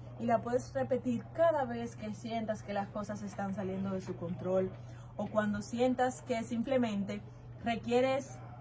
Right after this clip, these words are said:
volver al centro. Puedes tomar tu pulso y bajar los ritmos a nivel consciente y decirle a tu cuerpo, "Relájate, relájate,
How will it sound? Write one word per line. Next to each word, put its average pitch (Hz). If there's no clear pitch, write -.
volver 214
al 196
centro. -
Puedes 208
tomar 196
tu 185
pulso 285
y 185
bajar 220
los 185
ritmos 208
a 175
nivel 180
consciente 214
y 208
decirle 185
a 180
tu 185
cuerpo, 190
"Relájate, 180
relájate, 190